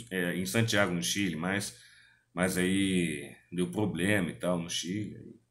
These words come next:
O, a final foi transferida para Lima, no Peru.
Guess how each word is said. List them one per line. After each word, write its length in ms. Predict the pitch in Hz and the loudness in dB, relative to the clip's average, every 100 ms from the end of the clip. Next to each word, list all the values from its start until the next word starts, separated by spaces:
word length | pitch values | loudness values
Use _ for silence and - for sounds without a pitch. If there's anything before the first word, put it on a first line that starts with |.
| _ _ _ _ _ _ _ _ _ | _ _ _ _ _ _ _ _ _
O, 480 | 92 104 101 101 98 | 2 4 4 4 4
a 80 | 101 | 2
final 320 | 117 110 107 | 4 6 6
foi 100 | 120 | 4
transferida 500 | 117 117 113 104 104 | 4 4 6 4 4
para 280 | 104 101 104 | 4 6 6
Lima, 260 | 95 87 | 4 2
no 140 | 76 - | 0 -6
Peru. 280 | 80 60 | -8 -8